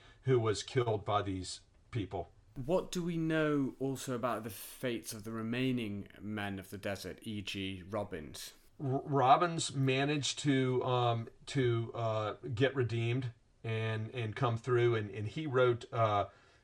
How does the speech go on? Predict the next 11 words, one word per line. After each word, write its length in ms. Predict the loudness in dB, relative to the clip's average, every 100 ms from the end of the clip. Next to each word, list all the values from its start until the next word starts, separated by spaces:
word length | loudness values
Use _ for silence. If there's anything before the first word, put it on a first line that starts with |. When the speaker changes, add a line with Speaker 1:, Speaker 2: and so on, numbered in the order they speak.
| -14 -4
Speaker 1:
uh, 300 | 0 2 0 -4 -4
a 100 | 0
memoir. 640 | 4 4 4 4 4 4 0 _ -20 _ -2
Uh, 240 | 6 6 6
he 180 | 0 2
was 180 | 2 6
there 140 | 6
f-, 140 | 6 4
much 320 | 2 2 2
longer, 560 | 2 2 2 2 0 -6 _ _
uh, 500 | -4 -2 0 0 -2